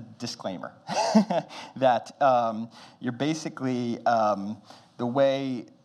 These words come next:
it's my way of saying that I don't think I'm gonna be able to speak to the craft of screenwriting in the ways that you might be used to hearing, uh, spoken about.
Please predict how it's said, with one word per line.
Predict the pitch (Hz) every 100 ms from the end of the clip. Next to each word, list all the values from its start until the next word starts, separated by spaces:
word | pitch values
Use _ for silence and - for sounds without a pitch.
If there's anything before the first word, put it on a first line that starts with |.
| -
it's | 135
my | 143 147
way | 160 147
of | 127
saying | 139 123 113
that | 104
I | 104
don't | 123 127
think | 131 123
I'm | 110
gonna | 110 110
be | 107
able | 107
to | 98
speak | 92 - - 123
to | -
the | 101
craft | - 120 120 120
of |
screenwriting | - - 147 165 143 117 117 113 110 -
in | 113
the | 110
ways | 113 110 104
that | -
you | 110
might | 104 104 - - -
be |
used | 104 101 101 -
to |
hearing, | 92 95 87 73 - -
uh, | - 82 82 85
spoken | - - 92 -
about. | 73 64 -